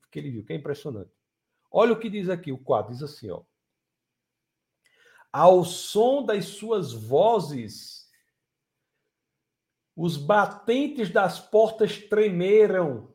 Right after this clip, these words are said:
e o templo ficou cheio de fumaça." Vamos passar a investigar os efeitos da santidade.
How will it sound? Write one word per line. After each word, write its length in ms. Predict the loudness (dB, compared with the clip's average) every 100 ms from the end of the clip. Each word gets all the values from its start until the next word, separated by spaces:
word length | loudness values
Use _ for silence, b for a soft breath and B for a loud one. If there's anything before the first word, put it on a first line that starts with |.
| _ -8
e 140 | -4
o 160 | -4 -4
templo 420 | -2 -2 -4 -4 -6
ficou 400 | -6 -6 -4 -4
cheio 420 | -2 6 6 6
de 120 | -4
fumaça." 760 | -6 -4 -2 -2 -6 -12 -20 _ _ _ _ _ _ _
Vamos 360 | -6 -4 -2 -6
passar 680 | -4 -4 -4 -2 2 2 0
a 80 | -2
investigar 540 | -2 -4 -6 -4 0
os 140 | 0 0
efeitos 680 | -2 -4 -2 -2 -2 -6
da 140 | -2 -2
santidade. 1080 | -2 -6 -8 -8 -4 0 2 0 -4 -14